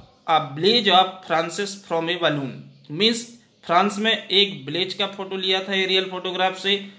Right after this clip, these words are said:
किसके द्वारा? बलून में, Balloon से photo को लिया गया था। तो aerial photograph का मतलब आप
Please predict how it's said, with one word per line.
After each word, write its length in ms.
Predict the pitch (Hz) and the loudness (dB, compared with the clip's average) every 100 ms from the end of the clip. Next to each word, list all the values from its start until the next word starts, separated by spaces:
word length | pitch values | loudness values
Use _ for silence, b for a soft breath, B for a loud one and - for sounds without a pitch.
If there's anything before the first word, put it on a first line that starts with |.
| _ 175 | _ -4
किसके 280 | 175 - | -2 0
द्वारा? 460 | 185 185 190 196 - - | 2 4 4 0 -6 -14
बलून 360 | 147 160 160 156 | 0 2 4 0
में, 280 | 139 127 - - _ _ _ _ _ _ _ _ | -2 -6 -12 -20 _ _ _ _ _ _ _ _
Balloon 380 | 143 165 180 165 | 2 4 4 2
से 440 | 156 180 247 - - - | 2 2 0 -6 -20 -8
photo 260 | 156 147 | -6 -4
को 480 | 147 202 - - _ - | -4 -4 -6 -12 _ -6
लिया 300 | 156 151 143 | 2 4 4
गया 260 | 135 127 | 2 -2
था। 460 | 123 - - - b b b _ | -4 -10 -14 -18 b b b _
तो 160 | 202 - | -4 0
aerial 340 | 165 185 254 247 | 2 4 4 2
photograph 580 | 226 214 196 190 196 | 0 2 4 4 2
का 500 | - 196 196 196 - - | 2 2 2 0 -8 -12
मतलब 460 | 151 160 175 196 | -6 -4 0 4
आप 280 | 190 185 - | 4 2 -4